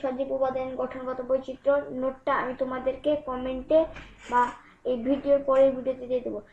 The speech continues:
যদি তোমরা এই ভিডিওতে যদি তোমরা দশটা লাইক এবং একশোটা কমেন্ট করো তাহলে আমরা এই ভিডিও থেকে দশটা পিডিএফ যে কোনো দশ জনকে দেবো, ঠিক আছে? তো চলো নেক্সটে যাই।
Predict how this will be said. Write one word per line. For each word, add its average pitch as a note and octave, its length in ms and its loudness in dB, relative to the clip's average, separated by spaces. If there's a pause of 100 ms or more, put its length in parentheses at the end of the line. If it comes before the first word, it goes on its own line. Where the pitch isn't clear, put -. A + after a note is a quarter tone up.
(220)
যদি C4+ 200 4 (140)
তোমরা C4+ 240 0 (520)
এই B3 180 2 (160)
ভিডিওতে C4 400 0 (120)
যদি B3+ 160 -2 (100)
তোমরা A#3+ 200 -4 (240)
দশটা C4+ 280 -2 (100)
লাইক C4 160 0 (180)
এবং A#3 160 -2 (380)
একশোটা C#4 520 0
কমেন্ট C4 260 -2 (100)
করো A#3 160 0 (100)
তাহলে B3+ 280 0 (500)
আমরা B3 180 0 (180)
এই B3+ 60 -2
ভিডিও C4+ 380 0
থেকে C4+ 200 2 (380)
দশটা C4+ 380 -2 (100)
পিডিএফ B3+ 300 0 (120)
যে C4+ 80 8
কোনো C4+ 220 0 (120)
দশ C4+ 200 2
জনকে C4+ 320 0 (480)
দেবো, A#3 180 2 (260)
ঠিক D#4 140 2
আছে? C#4 120 -8 (520)
তো - 140 -16
চলো C#4 180 4 (100)
নেক্সটে C#4+ 320 -2
যাই। D4 120 0